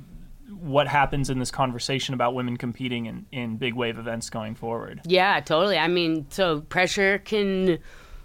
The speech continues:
Speaker 2: propel performances and pressure can destroy careers. Um, for me, I love, I love when people watch me surf. Like, I was always that kid that was like, "Hey, Mom, did you see my waves?" And if she said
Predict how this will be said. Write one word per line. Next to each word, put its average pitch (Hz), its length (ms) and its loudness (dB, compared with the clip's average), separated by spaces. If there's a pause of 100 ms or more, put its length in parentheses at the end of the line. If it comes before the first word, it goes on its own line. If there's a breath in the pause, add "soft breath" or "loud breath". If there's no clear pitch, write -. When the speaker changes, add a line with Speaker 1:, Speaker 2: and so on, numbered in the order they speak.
(420 loud breath)
Speaker 2:
propel 180 500 6
performances 220 960 4
and 165 180 6 (260)
pressure 202 400 6
can 190 260 2
destroy 185 640 4
careers. 175 1040 2
Um, 156 760 6 (380 loud breath)
for - 160 -4
me, 208 260 6
I 170 160 6
love, 156 520 4 (160)
I 151 80 4
love 135 300 0 (240)
when 147 340 -4
people 135 320 -6
watch 131 260 0
me 139 80 -4
surf. 131 380 -2
Like, 139 180 2
I 143 120 4
was 147 140 -2
always 139 280 -2
that 135 180 -4
kid 143 280 -2
that 127 140 -4
was - 160 -14
like, 135 160 -4
"Hey, 180 120 -2
Mom, 156 260 2
did 147 80 0
you 151 140 -4
see 156 140 -2
my 156 180 2
waves?" 139 360 4
And 135 120 0
if 127 80 -4
she 151 160 -6
said 139 260 -4